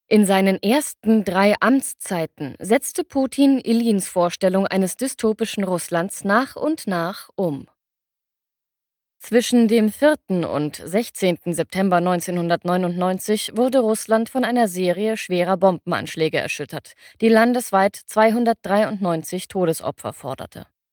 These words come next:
Die Angriffe markierten den Beginn von Putins Umsetzung eines der zentralen Iljinschen Konzepte, der emotionalen Vereinigung der Russen angesichts einer feindlichen Aggression.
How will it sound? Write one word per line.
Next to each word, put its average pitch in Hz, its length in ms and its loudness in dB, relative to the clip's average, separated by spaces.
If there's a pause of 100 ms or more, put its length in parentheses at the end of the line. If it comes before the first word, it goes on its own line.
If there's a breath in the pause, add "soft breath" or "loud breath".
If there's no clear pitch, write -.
(680 loud breath)
Die 247 140 6
Angriffe 262 500 2
markierten 254 600 2
den 233 160 4
Beginn 240 400 2
von 233 220 0
Putins 220 440 0
Umsetzung 202 680 0
eines 202 360 0
der 208 140 2
zentralen 214 680 2
Iljinschen 185 640 -4
Konzepte, 208 640 -2 (480 loud breath)
der 220 120 6
emotionalen 240 680 4
Vereinigung 185 640 0
der 160 120 -2
Russen 165 360 -4
angesichts 180 600 -2
einer 214 240 2
feindlichen 165 560 -6
Aggression. 175 720 -6